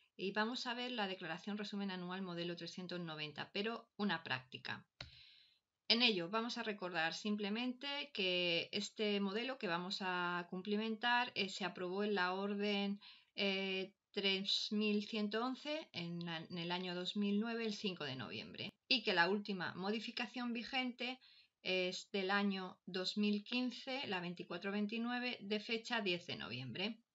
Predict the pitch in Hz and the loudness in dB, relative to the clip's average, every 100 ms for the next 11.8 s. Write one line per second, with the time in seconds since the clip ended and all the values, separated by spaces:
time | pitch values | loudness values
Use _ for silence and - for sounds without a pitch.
0 | - - - - - 208 208 208 185 - | -16 -14 -12 -8 6 6 10 10 10 4
1 | _ _ _ - 196 196 226 233 247 226 | _ _ _ -4 0 2 0 -2 -4 0
2 | 214 208 208 254 254 285 185 180 190 185 | 2 2 0 -4 -4 -4 0 0 -2 -4
3 | 185 - 185 180 208 214 208 233 277 - | -4 -4 -4 -2 -2 -2 -6 -4 -6 -6
4 | _ 220 294 - _ _ _ _ _ _ | _ -4 -2 -4 _ _ _ _ _ _
5 | 247 254 254 208 190 180 202 240 277 - | -4 0 2 2 0 0 -2 -4 -4 -2
6 | 202 190 175 - 170 160 - 160 147 143 | -2 2 0 0 -8 -10 -12 -8 -8 -8
7 | 151 143 131 - _ _ _ _ _ - | -8 -6 -8 -10 _ _ _ _ _ -20
8 | _ - 202 208 226 220 208 214 208 220 | _ -2 0 2 0 0 -2 -2 -2 0
9 | 233 180 151 - 185 202 202 202 202 220 | 2 2 0 -4 -6 0 4 4 2 -2
10 | 233 233 262 254 269 277 - - - - | -2 4 4 4 2 2 -2 -16 -6 0
11 | 196 185 185 185 185 180 180 143 | 4 6 6 4 4 2 0 -2